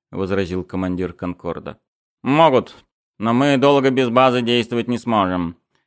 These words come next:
Да и упустить их нельзя. Расползутся по всему архипелагу, замучаемся ловить».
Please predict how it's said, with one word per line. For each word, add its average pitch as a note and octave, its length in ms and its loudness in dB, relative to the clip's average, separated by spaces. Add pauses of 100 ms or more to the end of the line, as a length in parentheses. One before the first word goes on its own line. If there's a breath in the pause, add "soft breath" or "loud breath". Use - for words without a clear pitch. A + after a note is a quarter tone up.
Да B2 120 0
и D3+ 80 8
упустить D#3+ 480 2
их A#2+ 160 -2
нельзя. G2+ 540 0 (220 soft breath)
Расползутся D#3+ 720 2
по C3+ 140 0
всему C3 280 2
архипелагу, G#2+ 840 0 (140)
замучаемся C3 600 0
ловить». A2+ 520 -2